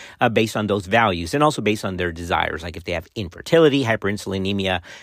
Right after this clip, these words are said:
we know that that makes them more non-responsive to ovulation induction, so you can consider giving something like metformin. Do y'all see that? So on the one hand is, yes, check for P C O S if they have physical issues. On the other hand, they're like, "Ah,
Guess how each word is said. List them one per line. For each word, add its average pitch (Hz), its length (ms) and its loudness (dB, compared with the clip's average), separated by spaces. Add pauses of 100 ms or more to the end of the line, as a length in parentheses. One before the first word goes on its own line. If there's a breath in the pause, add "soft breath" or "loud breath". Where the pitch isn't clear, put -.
(120 loud breath)
we 110 180 0
know 101 280 2
that 92 220 0
that 87 300 -2
makes 104 280 -4
them 95 240 -6
more 98 340 -2
non-responsive 92 880 -2
to 92 240 -4
ovulation 87 520 -4
induction, 135 440 0
so 113 80 -6
you 90 80 -6
can 98 160 -8
consider 87 360 -6
giving 85 240 -8
something 80 240 -8
like 78 180 -10
metformin. - 540 -8 (380 loud breath)
Do - 80 4
y'all 143 100 6
see 170 280 2
that? 113 260 0 (220 loud breath)
So 117 140 4
on 101 100 4
the 98 60 2
one 165 240 6
hand 156 280 2
is, 110 160 2
yes, 151 240 6
check - 240 0
for 139 100 -2
P 139 180 -4
C 135 140 -2
O 127 60 4
S 127 300 2
if - 180 -2
they 120 140 -2
have 113 180 0
physical 95 380 -6
issues. 151 440 4 (240 loud breath)
On 117 140 0
the 120 120 4
other 147 160 4
hand, 139 260 2
they're 117 80 2
like, 95 180 0
"Ah, 131 180 0